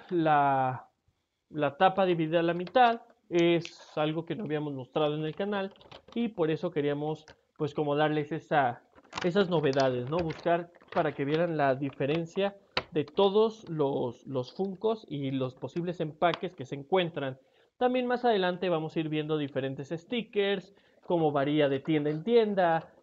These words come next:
qué, qué estado de la caja pueden tener, etcétera, etcétera, etcétera.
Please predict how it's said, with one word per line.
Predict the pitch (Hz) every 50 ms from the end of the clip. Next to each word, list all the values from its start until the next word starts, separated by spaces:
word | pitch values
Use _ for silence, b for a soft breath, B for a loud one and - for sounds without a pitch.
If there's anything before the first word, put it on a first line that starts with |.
| _ -
qué, | - 175 165 156 151 151 147 147 143 147 - - - _ - - -
qué | - 175 170 165 160
estado | 151 147 - 160 156 156 151
de | 143 135
la | 135 135 135
caja | - 147 139 151 135
pueden | - 156 147 143 143 143
tener, | - 165 170 202 214 208 208 202 190 185 165 - -
etcétera, | - 156 147 - 185 185 180 202 190 175
etcétera, | 160 - - 160 147 - 160 139 135
etcétera. | 127 - - 127 - - 139 -